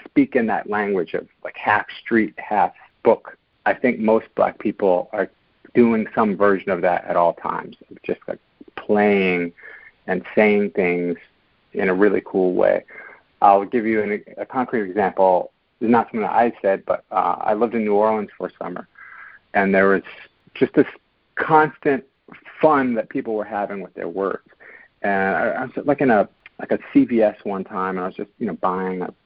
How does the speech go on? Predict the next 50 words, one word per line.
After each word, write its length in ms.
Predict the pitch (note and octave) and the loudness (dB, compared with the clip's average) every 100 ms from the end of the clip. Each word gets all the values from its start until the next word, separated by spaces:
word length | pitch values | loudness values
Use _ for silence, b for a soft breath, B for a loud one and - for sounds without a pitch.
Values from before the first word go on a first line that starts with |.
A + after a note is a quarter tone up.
| _ | _
you 120 | A2+ F#2+ | -10 -8
know, 140 | F#2 - - | -10 -16 -8
some 140 | G#2+ E2+ | -2 2
Band-Aids 520 | G2 G2+ G2 G2+ F#2 | 2 0 0 0 0
or 60 | F#2+ | 0
whatever. 420 | F#2 F2+ F2+ - B B B _ _ - | 2 2 0 -4 B B B _ _ 0
And 180 | G2+ | 2
there's 160 | G#2+ - | 2 2
a 60 | G#2+ | 0
guy, 800 | - B2 A#2+ B2 A2+ A2 G#2+ G#2 - | 2 4 6 4 4 2 -2 -8 -14
and 120 | G#2 | -14
he 480 | G2 G#2 G2 G2 F#2+ G2 | -10 -6 -4 -2 -4 -6
was, 160 | G2+ - | -10 -6
like, 160 | G#2 - | -6 -2
talking 380 | C3 A#2 B2+ G2 | 0 0 -2 -10
to 60 | G#2+ | -6
the, 300 | G2+ F#2+ F2+ _ _ _ _ | -2 -2 -4 _ _ _ _
and 80 | A2 | -2
everyone's 240 | A#2+ B2+ | 0 2
always 180 | C3+ A#2+ - | 2 2 -2
talking, 360 | A#2+ G2+ - G2 _ - | 0 0 -2 -18 _ -16
you 100 | G2 | -10
know, 100 | F#2 | -8
everything's 320 | G#2 B2+ A2+ | -8 -6 -2
a 40 | |
little 260 | A#2 A#2+ A2 - | 0 -2 -4 0
slow 260 | A#2+ A2+ | 2 2
in 60 | A2 | 0
New 60 | |
Orleans 300 | G2+ G2 F#2+ | -2 -2 -6
'cause 120 | - G#2+ | -6 -6
everyone 300 | G#2 A2 - | -6 -8 -6
<laughs> 40 | |
always 280 | - A2+ G#2+ A2 | -4 -4 -4 -2
has 160 | F2 - | -2 -2
something 280 | A#2 G2+ | -4 -6
to 60 | - _ | -12 _
say. 220 | F#2+ G2 B B B B _ - | -2 -2 B B B B _ 0
And 240 | A2 G#2+ | 2 4
he 60 | A#2+ | 2
was, 340 | A#2+ C3+ - | 2 0 4
whatever 260 | E3 D#3+ D#3+ | 6 6 4
he 120 | E3 | 0
was 120 | E3 | 0
buying, 400 | B2 A#2+ A#2+ A#2 | 0 0 0 -2
he 60 | A#2 | -6
was 120 | A#2+ - | -10 -12
just, 180 | A#2 - | -14 -8
like, 220 | A2 - | -6 -2
uh, 320 | G#2 G2+ | 0 0